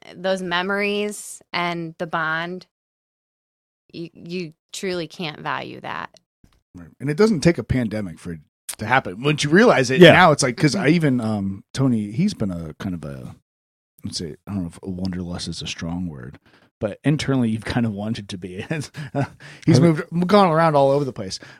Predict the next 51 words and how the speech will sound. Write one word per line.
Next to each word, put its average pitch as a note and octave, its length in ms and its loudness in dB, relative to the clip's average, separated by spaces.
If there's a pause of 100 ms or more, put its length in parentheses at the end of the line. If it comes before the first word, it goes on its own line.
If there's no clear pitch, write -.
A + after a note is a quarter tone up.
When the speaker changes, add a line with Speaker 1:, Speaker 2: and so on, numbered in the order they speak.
Speaker 2:
But, C3+ 80 0
like, A#2 160 0 (1500)
sorry, G2+ 220 -8
go F#2 60 -10
ahead. F#2+ 160 -8
You're G2+ 100 -8
gonna G#2 120 -4
Speaker 4:
No, C#3 240 4
yeah, A2 200 2
I G2+ 120 4
mean, G2 180 2
yeah, G2 380 2
to A2 120 4
a F#2+ 40 2
degree. F2 440 0
And E2 80 -6
I E2+ 80 -6
mean, F2 120 -6
I, E2+ 180 -8
obviously F#2 360 -6
with E2 140 -2
the E2 80 -2
jobs D#2 340 -4
I D2 80 -2
do, D#2 160 -4
like, D#2+ 140 -4
I E2 80 -6
still E2 260 -8
kinda E2 240 -8
am F#2 120 -6
a D2+ 160 -8 (240)
Speaker 2:
Uh, A2+ 120 -6
that G#2+ 160 -8
is G2+ 120 -10
true. E2+ 340 -12
Speaker 4:
wanderlust E2+ 640 0
to E2+ 120 -8
some E2+ 340 -10 (460)
degree. E2+ 500 -8
Speaker 2:
<laughs> - 60 -20
But, D3+ 80 0
like, D3 240 2
I C#3+ 80 4
know, C#3+ 160 2
like, A#2+ 320 -4 (100)
I B2+ 100 0
just A#2 220 -4
planned, A#2 280 0
like, G#2 140 -8
this - 180 -2
year G#2 320 -4